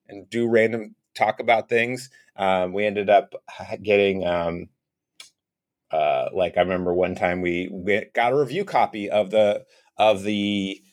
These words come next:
the Pickaxe book, which is, like, the canonical, the original reference book for Ruby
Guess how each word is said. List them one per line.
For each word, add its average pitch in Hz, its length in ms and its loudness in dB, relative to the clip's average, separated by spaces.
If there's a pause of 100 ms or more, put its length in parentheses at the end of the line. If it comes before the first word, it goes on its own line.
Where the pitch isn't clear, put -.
the 107 80 -2
Pickaxe - 480 0
book, - 340 0
which 104 180 -4
is, 110 140 -2
like, 95 220 2
the 92 400 -2
canonical, 104 800 0
the 92 280 -2
original 98 560 -2
reference 98 420 0
book 92 200 2
for 95 120 -4
Ruby 92 440 0